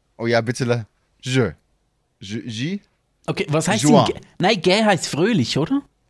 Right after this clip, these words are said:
Speaker 1: Äh, keine Ahnung, ich hab jetzt hier Google Translator gefragt und Google Translator sagt, Freude heißt Joie.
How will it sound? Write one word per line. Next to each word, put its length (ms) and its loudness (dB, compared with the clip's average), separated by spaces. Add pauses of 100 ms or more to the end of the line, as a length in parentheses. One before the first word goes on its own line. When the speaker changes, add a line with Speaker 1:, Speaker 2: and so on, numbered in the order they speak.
(1300)
Speaker 1:
Äh, 80 -8
keine 320 2
Ahnung, 320 2
ich 100 -6
hab 100 -2
jetzt 140 -8
hier 80 -4
Google 240 -4
Translator 540 -2
gefragt 440 -4
und 80 -8
Google 240 -6
Translator 640 -4
sagt, 380 -4
Freude 420 0
heißt 340 -6
Joie. 520 4